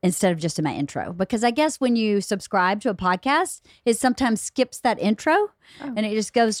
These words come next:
Speaker 1: or somehow it, who, however they're watching goes straight to what we're talking, us
Speaker 2: Okay.
Speaker 1: talking. So this is Tanya and Scott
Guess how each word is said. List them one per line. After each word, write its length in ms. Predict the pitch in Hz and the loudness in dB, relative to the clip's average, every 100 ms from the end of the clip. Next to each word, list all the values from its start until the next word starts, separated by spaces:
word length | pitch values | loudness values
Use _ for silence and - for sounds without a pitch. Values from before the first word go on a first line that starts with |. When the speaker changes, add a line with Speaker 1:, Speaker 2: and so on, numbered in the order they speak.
| - | 0
Speaker 1:
or 260 | 220 208 | 2 2
somehow 600 | 202 - 311 285 220 202 - | 0 2 4 4 2 2 0
it, 160 | - - 202 202 - 220 | -2 -4 -8 -8 -4 2
who, 260 | 214 262 254 | 4 6 4
however 540 | - 233 254 262 240 | 2 0 4 6 6
they're 140 | 208 185 | 4 6
watching 460 | 175 180 - 214 | 4 2 0 0
goes 180 | 190 180 | 0 -2
straight 380 | - 185 175 - | -2 -2 -2 -2
to 340 | 180 165 165 - _ _ | 0 0 -2 -10 _ _
what 120 | 175 | -2
we're 80 | - | -2
talking, 480 | - 143 - 226 247 | -2 -4 -2 0 0
us 260 | 254 156 254 | 0 -2 0
Speaker 2:
Okay. 80 | |
Speaker 1:
talking. 340 | 247 160 277 359 - - - - | -2 0 0 -2 -6 -20 -20 -10
So 280 | - 226 220 | 2 2 4
this 200 | 254 254 | 0 -2
is 140 | 277 | -4
Tanya 380 | - 247 233 240 | 0 2 4 2
and 100 | 240 | 0
Scott 360 | - 214 196 202 | 0 2 2 0